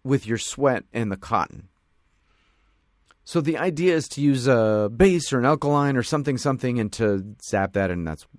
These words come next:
how, theoretically how it works. Well, my, so it worked a couple weeks ago, but then my, my uniform started to get brown again,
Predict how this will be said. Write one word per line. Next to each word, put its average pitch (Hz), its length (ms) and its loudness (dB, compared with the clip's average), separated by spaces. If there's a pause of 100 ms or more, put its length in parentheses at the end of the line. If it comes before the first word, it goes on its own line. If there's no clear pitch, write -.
(180)
how, 73 240 -6 (200)
theoretically 65 520 -4
how - 120 -6
it - 120 -10
works. - 300 -16 (3250)
Well, 180 140 8
my, 196 260 2 (400)
so 196 180 4
it 165 60 -2
worked 233 240 2
a - 40 -14
couple 185 240 2
weeks 190 180 0
ago, 143 140 2
but 143 120 0
then 175 80 0
my, 170 240 0
my 165 100 2
uniform 185 420 2
started 147 260 0
to 127 60 -4
get 123 240 0
brown 175 300 0
again, 104 480 -2